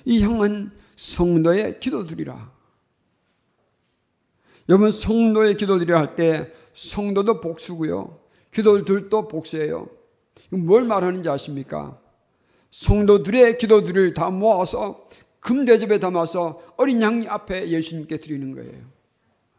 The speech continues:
모든 성도들의 모든 기도를 이 천사들이 다 담아서 하나님 앞에 향이 되게 하시고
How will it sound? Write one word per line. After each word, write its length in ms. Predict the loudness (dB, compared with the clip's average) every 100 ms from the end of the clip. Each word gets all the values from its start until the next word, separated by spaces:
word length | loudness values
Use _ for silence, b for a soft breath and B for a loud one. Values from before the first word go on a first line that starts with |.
| _ b b b b
모든 520 | 2 6 8 6 2
성도들의 720 | 0 -4 -2 0 0 0 0 B B
모든 480 | 6 8 10 8 4
기도를 720 | 4 4 6 4 2 -2 -10 -20 _ _ _ _ -6
이 120 | -4
천사들이 460 | 0 4 4 2
다 300 | 0 -2 -2
담아서 680 | -2 0 2 2 2 0 -2 B -8
하나님 320 | 0 2 2
앞에 220 | 0 -2 -6
향이 280 | -2 -2
되게 180 | 0 0
하시고 580 | 0 -2 -10 -12 -12 -16